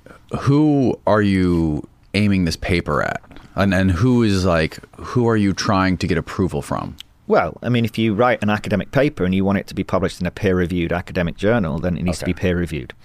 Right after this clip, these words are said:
Speaker 1: Okay.
Speaker 2: Yeah, so you have to be, there are certain constraints about things that you can and can't say, right?
Speaker 1: Right.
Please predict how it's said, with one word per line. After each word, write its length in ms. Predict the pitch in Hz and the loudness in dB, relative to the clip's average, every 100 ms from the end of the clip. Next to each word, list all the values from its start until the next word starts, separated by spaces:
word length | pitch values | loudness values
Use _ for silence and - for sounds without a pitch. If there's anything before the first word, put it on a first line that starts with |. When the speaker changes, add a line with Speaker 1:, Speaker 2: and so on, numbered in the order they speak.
| - | -8
Speaker 1:
Okay. 220 | 95 - - | -8 -8 -6
Speaker 2:
Yeah, 220 | 90 92 | -2 -2
so 140 | - 101 | 0 0
you 100 | 101 | 0
have 140 | 113 | -2
to 200 | - 95 - - | -2 -2 -4 -10
be, 100 | - - - - - | -16 -16 -20 -20 -6
there 180 | - 127 | -2 0
are 40 | |
certain 280 | - 113 98 | 0 0 0
constraints 460 | 101 92 95 90 | -2 0 0 -2
about 260 | 82 90 - | -2 -4 -4
things 260 | 95 87 - | -2 -2 -4
that 120 | - | -10
you 100 | 80 | -12
can 200 | - 80 | -8 -8
and 100 | 80 | -6
can't 240 | - 71 | -8 -12
say, 160 | - - - _ - | -12 -12 -14 _ -6
right? 280 | 87 92 - | -4 -4 -2
Speaker 1:
Right. 180 | 82 | -2